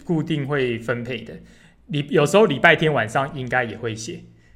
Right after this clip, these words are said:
只有礼拜五跟礼拜六晚上我会留，留时间下来看影集啊，看那个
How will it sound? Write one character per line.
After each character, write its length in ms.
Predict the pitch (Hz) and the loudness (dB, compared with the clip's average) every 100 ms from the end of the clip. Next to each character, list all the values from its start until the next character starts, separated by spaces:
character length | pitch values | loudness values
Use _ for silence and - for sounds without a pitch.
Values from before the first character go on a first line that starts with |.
| _ _ _ - | _ _ _ 2
只 120 | 175 | 6
有 160 | 196 | 8
礼 120 | 143 131 | 6 4
拜 180 | 180 | 4
五 120 | 143 120 | 4 2
跟 140 | 139 | -2
礼 80 | 113 | -2
拜 200 | 135 127 | 2 2
六 240 | 123 139 127 | 2 2 2
晚 220 | 117 107 | -2 0
上 320 | 160 135 - | 0 0 -2
我 100 | 127 | 0
会 300 | 131 151 135 | 4 4 2
留， 320 | 139 156 131 139 | -2 0 2 2
留 320 | 185 139 135 | 0 2 2
时 120 | 139 | -2
间 220 | 131 135 | -2 -2
下 180 | 131 127 | 0 0
来 160 | 104 104 | 0 -2
看 240 | 139 127 | -6 -6
影 140 | 104 | -10
集 240 | 107 107 101 | -14 -14 -10
啊， 220 | 101 101 | -10 -10
看 240 | 98 131 | -4 -4
那 100 | 120 | -4
个 160 | 117 | -6